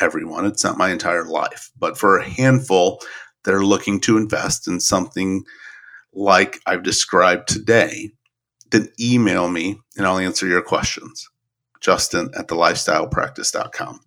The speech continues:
And if you want to start doing some turnkey investing, let's discuss. If you're not really serious,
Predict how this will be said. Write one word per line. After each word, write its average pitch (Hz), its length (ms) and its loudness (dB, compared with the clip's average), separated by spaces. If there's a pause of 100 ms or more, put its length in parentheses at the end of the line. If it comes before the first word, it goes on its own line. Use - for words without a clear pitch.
(680)
And 113 100 0
if 104 140 -4
you 98 100 -2
want 95 360 0 (280)
to 95 120 -2
start - 400 4
doing 95 280 0
some - 220 -2
turnkey 87 800 -4 (720)
investing, 95 640 0 (800)
let's - 220 2
discuss. - 500 -2 (100)
If - 80 -6
you're 107 100 4
not 123 140 6
really 110 180 6
serious, 104 500 2